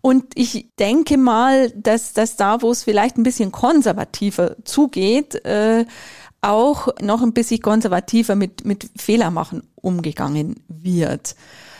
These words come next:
Aber wie gesagt, ähm, wir sind ein sehr modernes Unternehmen und, ähm, ich denke, modernes Unternehmen oder so, wir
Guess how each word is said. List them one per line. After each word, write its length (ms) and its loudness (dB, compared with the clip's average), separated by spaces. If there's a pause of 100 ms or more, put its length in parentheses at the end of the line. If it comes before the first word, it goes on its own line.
(300)
Aber 760 0 (180)
wie 380 -4
gesagt, 480 -4
ähm, 720 -2
wir 240 -2
sind 440 2
ein 120 -2
sehr 140 -2
modernes 440 -2
Unternehmen 720 -2
und, 460 -8
ähm, 400 -4
ich 160 -10
denke, 220 -6
modernes 440 0
Unternehmen 460 -2
oder 180 -4
so, 260 -10
wir 340 0